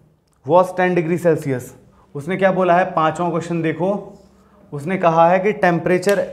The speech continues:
बारह बजे का temperature कितना है? बारह बजे का temperature कितना है? Temperature at twelve noon कितना है?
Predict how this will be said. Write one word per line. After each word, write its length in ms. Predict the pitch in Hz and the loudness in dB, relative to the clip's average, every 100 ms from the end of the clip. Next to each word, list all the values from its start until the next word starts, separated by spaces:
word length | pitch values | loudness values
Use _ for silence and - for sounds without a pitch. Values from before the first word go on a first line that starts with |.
| 139 | -10
बारह 380 | 120 151 170 190 | 2 4 6 4
बजे 240 | 180 156 | 2 -2
का 80 | 170 | -2
temperature 520 | 165 160 151 160 160 151 | 0 0 0 -2 -2 -4
कितना 320 | 160 160 165 | -6 -2 0
है? 220 | 196 208 - - _ _ _ _ | 0 -4 -12 -20 _ _ _ _
बारह 300 | 135 147 160 | 4 6 6
बजे 200 | 175 180 | 2 0
का 100 | 180 | -2
temperature 460 | 180 175 165 175 175 | 0 0 0 -4 -6
कितना 280 | 160 156 175 | -8 -4 -4
है? 220 | 196 208 - - _ _ _ _ _ _ _ _ _ _ _ _ _ _ _ - - _ _ _ _ _ _ _ _ _ _ _ _ _ _ _ _ | -2 -6 -14 -20 _ _ _ _ _ _ _ _ _ _ _ _ _ _ _ -20 -20 _ _ _ _ _ _ _ _ _ _ _ _ _ _ _ _
Temperature 560 | 143 147 160 160 180 185 151 | 0 0 -2 0 0 2 4
at 300 | 156 190 - - _ _ _ _ _ _ _ _ - _ _ - | 4 2 -8 -18 _ _ _ _ _ _ _ _ -20 _ _ -6
twelve 420 | 147 151 165 180 156 | 2 4 4 2 -4
noon 360 | 156 160 131 110 107 - _ _ _ _ _ - | -2 -2 -2 -8 -14 -20 _ _ _ _ _ -16
कितना 280 | 151 180 | -6 0
है? 180 | 180 147 | 0 0